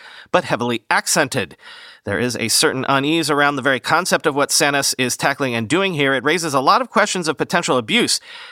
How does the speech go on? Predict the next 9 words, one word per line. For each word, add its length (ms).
And 100
apart 360
from 260
that, 340
some 340
might 220
find 240
it 220
distasteful 720